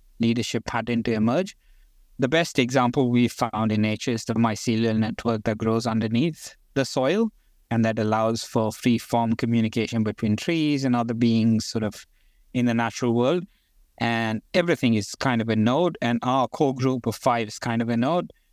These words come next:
and they're all interrelated. So most decisions can be made at that core five-person fractal level.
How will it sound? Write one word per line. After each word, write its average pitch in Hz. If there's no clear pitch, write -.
and 123
they're 135
all 147
interrelated. 113
So 139
most 160
decisions 127
can 123
be 123
made 117
at 113
that 110
core 120
five-person -
fractal 127
level. 156